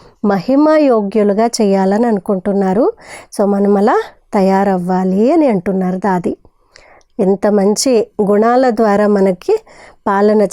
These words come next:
చేశారు, గుణాల యొక్క అవసరము, వీటిని ఎలా ధారణ చేయాలి,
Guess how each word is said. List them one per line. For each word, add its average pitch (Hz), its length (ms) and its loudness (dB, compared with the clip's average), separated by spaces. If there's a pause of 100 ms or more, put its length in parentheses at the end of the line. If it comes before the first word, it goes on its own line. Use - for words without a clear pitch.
చేశారు, 240 640 2
గుణాల 202 300 2
యొక్క 190 280 0
అవసరము, 240 580 0
వీటిని 220 360 0
ఎలా 202 180 2
ధారణ 208 500 0
చేయాలి, 254 600 0